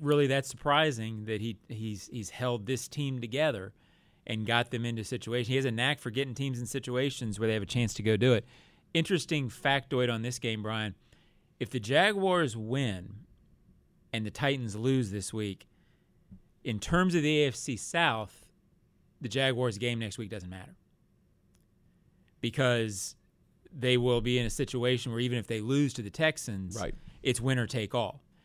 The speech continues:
Speaker 1: The Jaguars can't clinch the South before that last game, by the way, because they can't get far enough ahead of the Titans.
Speaker 2: Right.
Speaker 1: And, and so this game matters very much.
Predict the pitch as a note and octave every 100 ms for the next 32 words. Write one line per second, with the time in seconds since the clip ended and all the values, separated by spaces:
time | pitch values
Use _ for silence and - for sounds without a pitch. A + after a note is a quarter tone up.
0 | _ _ - A#2 C#3 D3 C#3+ B2+ - -
1 | E3+ D#3 - - - F3 E3 - - A2+
2 | - A#2 A2 G2+ - - - C3 A#2+ G#2+
3 | G2+ G#2 G2 - G#2+ G2 F2+ F#2 A#2 G#2+
4 | - _ _ - - - A2 A#2+ G#2 A2
5 | - D3 C3 C3 - _ _ _ C3 A2
6 | C3 - - B2+ A#2+ A2 G#2 A#2+ G#2 G2+
7 | A#2+ B2+ A2 G#2 G2+ C3 A2+ G#2+ A2 C3
8 | G#2+ G2+ - - - - - D#3 C3+ B2
9 | - _ _ _ _ _ _ _ D3 D3
10 | E3 F3 D#3+ D3+ C3 C3+ C#3 C3 G#2 A#2+
11 | B2 A2+ A2 C#3 C3 - -